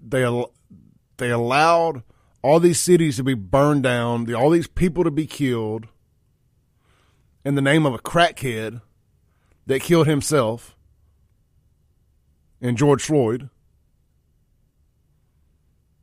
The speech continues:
Then they didn't arrest nobody. In Portland, the courthouse, the federal courthouse, mind you, stayed under attack for a month.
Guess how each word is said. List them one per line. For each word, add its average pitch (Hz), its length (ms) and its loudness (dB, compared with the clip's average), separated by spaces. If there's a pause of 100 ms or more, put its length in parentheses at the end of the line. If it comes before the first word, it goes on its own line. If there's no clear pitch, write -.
(540)
Then 160 380 4
they 135 200 2
didn't 156 160 0
arrest 139 340 0
nobody. 131 540 0 (420)
In 120 140 -4
Portland, 139 680 4 (840)
the 127 100 -8
courthouse, 156 640 2
the 123 100 -8
federal 180 440 4
courthouse, 104 500 -6
mind 104 300 -6
you, 107 180 -10 (180)
stayed 165 320 2
under 170 200 2
attack 156 600 -4 (1000)
for - 220 -2
a 131 100 4
month. 123 580 -4